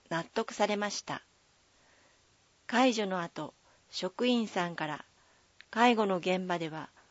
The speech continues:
行動一つで怪我を引き起こし、命に関わる危険性があるから、拒絶をされても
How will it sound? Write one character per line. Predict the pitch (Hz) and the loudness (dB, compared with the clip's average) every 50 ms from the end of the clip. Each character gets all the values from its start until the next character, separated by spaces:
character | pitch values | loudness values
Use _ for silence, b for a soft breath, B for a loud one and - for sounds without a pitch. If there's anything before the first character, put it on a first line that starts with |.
| b b b b b _ _ - | b b b b b _ _ -2
行 | - 214 220 247 247 | 2 6 6 8 8
動 | 247 240 247 247 | 10 8 8 6
一 | 240 - - 226 | 4 0 -2 -2
つ | - - 175 | -2 -4 -6
で | - 156 156 - - _ _ _ _ _ _ _ _ - | -6 -6 -8 -8 -12 _ _ _ _ _ _ _ _ 0
怪 | 202 202 | 2 4
我 | 202 262 269 247 | 6 8 8 6
を | 233 | 6
引 | 233 | 4
き | - - | -2 -6
起 | - - 220 220 220 | -2 0 0 0 0
こ | - 202 202 | -2 -4 -2
し、 | - - - 156 - - _ b b b b b b b _ | -2 -4 -4 -6 -8 -12 _ b b b b b b b _
命 | - 254 285 277 262 - 220 | 0 4 4 4 4 2 -2
に | 196 190 180 - | -4 -4 -6 -8
関 | - 175 - 220 | -6 -4 0 2
わ | 240 247 | 4 4
る | 240 226 208 | 4 2 0
危 | - - | -4 -6
険 | - 240 233 240 240 233 | -4 -2 0 0 0 -2
性 | - - 226 226 220 | 0 0 0 0 0
が | 208 202 - - | 0 -2 -2 0
あ | - 240 | 0 0
る | 240 - | 0 -2
か | - 170 | -4 -6
ら、 | 160 156 - - - _ _ b b b b b b b b b b b - | -8 -8 -8 -12 -16 _ _ b b b b b b b b b b b -8
拒 | - 185 | -4 0
絶 | - 226 226 - - 220 | 0 0 0 2 2 4
を | 226 226 | 4 4
さ | 214 - 226 | 4 2 0
れ | 208 220 214 | 0 0 0
て | - 185 | -2 -4
も | 170 156 160 - | -4 -6 -8 -12